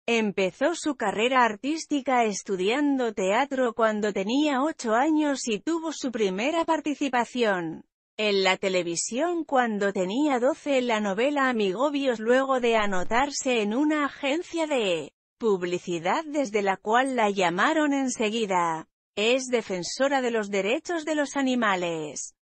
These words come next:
siendo miembro activo de organizaciones tales como peta y Anima Naturalis. Es vegetariana desde los ocho años.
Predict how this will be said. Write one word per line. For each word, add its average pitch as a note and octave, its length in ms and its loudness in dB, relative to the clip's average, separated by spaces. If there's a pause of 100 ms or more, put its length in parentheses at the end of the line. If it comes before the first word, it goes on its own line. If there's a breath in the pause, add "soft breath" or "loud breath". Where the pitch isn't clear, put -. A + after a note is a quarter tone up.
(140)
siendo C#4 460 0
miembro C#4 560 2
activo C4+ 640 -2
de A#3+ 160 4
organizaciones A3+ 1200 0
tales D#4+ 420 0
como G3+ 300 -2
peta E4+ 420 -2
y D#4+ 120 -2
Anima C4+ 360 0
Naturalis. G3 1120 -2 (280)
Es B3 340 0
vegetariana A3 840 -2
desde G#3+ 360 0
los F#3 280 -2
ocho E4+ 400 -2
años. F#3 920 -2